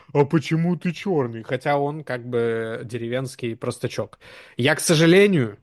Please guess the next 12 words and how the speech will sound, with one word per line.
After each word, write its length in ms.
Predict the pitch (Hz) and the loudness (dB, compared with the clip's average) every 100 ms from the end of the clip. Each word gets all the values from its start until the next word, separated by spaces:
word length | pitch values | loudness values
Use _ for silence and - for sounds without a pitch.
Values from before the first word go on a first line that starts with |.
| _ | _
так 220 | 147 139 | -4 0
и 40 | 147 | 0
не 80 | 147 | 2
нашёл 380 | 147 - 160 | 0 2 2
пока 240 | 139 - 110 | 2 -2 -6
этого 400 | 104 - 110 110 | -8 -4 -2 -2
персонажа 640 | - 113 - 120 170 180 | -2 -4 -4 -2 0 0
и 280 | 135 113 110 | 0 -2 -6
не 100 | 110 | -4
могу 260 | 117 127 131 | -4 -2 -4
сказать, 480 | - 110 110 101 - | -6 -4 -4 -6 -10
э, 260 | 110 107 | -10 -10